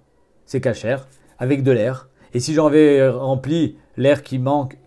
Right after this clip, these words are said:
l'air qui complète le Dofen Akuma, avec ce lavoud là, j'aurais eu un, un Dofen Akuma Pasoul. Ah, les, les Ditranami, De'amret Srar Pasoul Posel Be'arba Amot. Qu'est-ce que tu veux me dire par là ? Tu veux me dire que le Srar Pasoul est Posel Be'arba Amot ?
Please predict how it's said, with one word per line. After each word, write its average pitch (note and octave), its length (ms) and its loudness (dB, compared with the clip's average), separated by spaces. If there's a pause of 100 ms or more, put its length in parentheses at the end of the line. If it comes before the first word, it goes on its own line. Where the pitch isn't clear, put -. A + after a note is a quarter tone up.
l'air C3+ 180 0
qui - 140 -18
complète C3+ 400 -4
le A#2+ 100 -4
Dofen A#2+ 260 -6
Akuma, C3+ 540 -2 (220)
avec A2+ 180 -6
ce - 120 -8
lavoud B2+ 320 -2
là, F3+ 320 2 (240)
j'aurais B2 200 0
eu B2+ 120 2
un, C3 80 2 (100)
un B2+ 380 -2
Dofen C3 220 -2
Akuma B2 260 -4
Pasoul. C#3+ 340 -6 (560)
Ah, D#3 140 2
les, E3+ 220 2
les D3+ 140 4
Ditranami, E3 640 0 (200)
De'amret D3+ 340 4
Srar D3 280 -2
Pasoul C#3+ 320 2
Posel C#3 360 2
Be'arba C3 360 4
Amot. A2+ 180 -6 (380)
Qu'est-ce F3+ 120 -2
que - 40 -12
tu G3 80 4
veux F#3+ 40 12
me E3 60 6
dire D3 180 4 (160)
par A2+ 140 -4
là ? F2+ 140 -8 (240)
Tu - 80 -16
veux A#2 40 -8
me A#2+ 40 -2
dire C3 80 -2
que C#3+ 80 -4
le C#3 60 0
Srar C#3+ 200 -4
Pasoul D3+ 280 2
est D#3 40 4
Posel D3 300 -2
Be'arba C#3+ 280 2
Amot ? F3+ 200 4